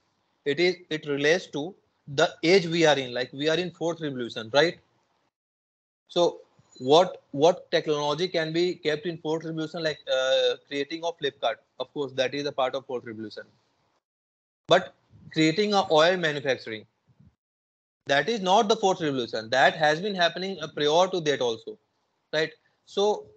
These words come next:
why we are talking about it again? If you, uh, relate your concept with the revolution you are, uh, in, like, if you, your, if your concept is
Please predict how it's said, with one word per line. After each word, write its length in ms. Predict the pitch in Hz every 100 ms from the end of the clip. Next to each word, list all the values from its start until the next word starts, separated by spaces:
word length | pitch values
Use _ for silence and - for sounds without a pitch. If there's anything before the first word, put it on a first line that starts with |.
| _
why 420 | 127 151 190 196
we 240 | 160 160 175
are 40 |
talking 380 | 165 151 143 190
about 300 | 180 175 165
it 140 | 165 _ -
again? 360 | 139 143 139 104 _ _ _ _ _ _ _ _ _ -
If 160 | 175 180
you, 300 | 196 208 -
uh, 320 | 151 147 143
relate 340 | 143 151 196 185
your 160 | 175
concept 500 | 170 160 156 175 175
with 140 | 165 160
the 100 | 165
revolution 480 | 135 135 139 139 180
you 140 | 175 165
are, 180 | 160 -
uh, 320 | 135 131 131 127
in, 180 | 151 175 _
like, 240 | 127 131 - _
if 80 | 131 151
you, 120 | 147
your, 220 | 143 139 147
if 120 | 139 -
your 120 | 147
concept 480 | 139 127 - 156 -
is 200 | 147 143